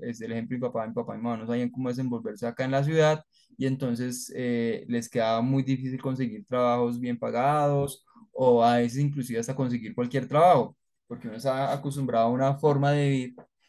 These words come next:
en las zonas rurales y, eh, en las zonas urbanas se vive distinto, entonces eso causa a veces, eh, eh, distanciamiento, eh, y desigualdad entre las personas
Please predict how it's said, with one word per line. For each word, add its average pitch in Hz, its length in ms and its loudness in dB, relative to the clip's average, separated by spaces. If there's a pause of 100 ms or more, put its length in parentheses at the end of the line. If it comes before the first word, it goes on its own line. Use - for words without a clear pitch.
(240)
en 139 260 4
las 135 160 6
zonas 135 260 0
rurales 156 640 2 (300)
y, 160 520 -6 (120)
eh, 117 460 -2
en 135 140 2
las 123 140 0
zonas 123 220 -2
urbanas 120 340 0
se 135 100 -2
vive 120 220 -2
distinto, 143 440 -2
entonces 127 380 -2
eso 131 140 -8
causa 123 280 -2
a - 20 0
veces, 117 400 -6 (400)
eh, 107 440 -6 (760)
eh, 107 540 -8 (500)
distanciamiento, 127 1120 0
eh, 117 560 0
y 123 140 0
desigualdad 120 580 0
entre 117 200 -6
las 127 140 -2
personas 113 520 -4